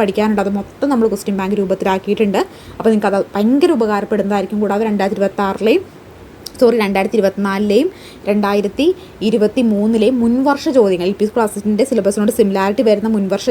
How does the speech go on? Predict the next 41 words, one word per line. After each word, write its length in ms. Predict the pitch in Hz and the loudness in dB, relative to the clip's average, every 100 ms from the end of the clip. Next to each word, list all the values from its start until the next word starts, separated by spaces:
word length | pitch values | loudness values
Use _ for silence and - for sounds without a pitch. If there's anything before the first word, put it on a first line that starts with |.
| 233 | 0
ചോദ്യങ്ങൾ 280 | 185 190 214 | 0 -2 -2
തിരഞ്ഞെടുത്തും 540 | 208 202 254 214 233 226 | -2 0 0 0 -2 -2
അത് 80 | 214 208 | -2 -2
പ്രാക്ടീസ് 380 | 185 - 233 - | -4 -2 -2 0
ചെയ്യാനുള്ള 260 | 214 208 185 | 0 2 2
ഒ 20 | 185 | 2
എം 80 | 214 | 2
ആർ 60 | 233 | 0
ഷീറ്റും 240 | 226 285 339 - - - | -2 -2 -4 -8 -14 -4
ഇതുവരെ 280 | 254 320 277 240 | 2 4 4 2
എൽ 80 | 214 | 0
പി 60 | 233 | -4
യു 40 | 226 | -2
പി 60 | 247 | -4
മേഖല 220 | 220 214 226 | -4 -2 0
ചോദിച്ചുള്ള 260 | 202 208 208 | 0 0 -2
മുഴുവൻ 260 | 190 220 240 226 | 0 0 0 -4
ചു-, 80 | 170 | -6
മുൻ 80 | 196 196 | -4 -4
വർഷ 100 | 196 | -2
ചോദ്യങ്ങളൊക്കെ 560 | 196 190 214 196 - 320 | -2 0 -2 -2 -4 -2
നമ്മൾ 120 | 269 240 | 0 0
സെലക്ട് 220 | 202 190 220 | 0 -2 0
ചെയ്ത് 120 | 202 | 2
വെച്ചിട്ടുണ്ട്. 360 | 185 190 180 220 381 - | 0 -2 -2 -2 -4 -12
അപ്പോൾ 140 | - 214 | -4 0
നിങ്ങൾക്ക് 180 | 208 208 | 0 0
ഇതൊക്കെ 160 | 202 202 | 0 0
വേണമെങ്കിൽ 240 | 196 214 | 0 0
നൽകുന്നതായിരിക്കും. 500 | 185 190 214 - 247 - | 0 0 0 0 -4 0
സ്ക്രീനിൽ 280 | 285 262 240 | 2 2 2
കാണുന്ന 220 | 220 214 | 0 0
നമ്പറിൽ 260 | 202 202 254 233 | -2 -2 -2 -2
WhatsApp-ൽ 480 | 185 - 202 214 247 - - - 208 | -6 -6 -6 -2 -4 -6 -16 -2 -2
എൽ 60 | 220 | 2
പി 100 | 262 254 | 0 0
സ്കൂൾ 180 | 285 226 | 0 0
അസിസ്റ്റന്റ് 300 | 196 226 208 | -2 -2 0
എൻ 60 | 196 | 2
സി 60 | |
എ 0 | 226 | 2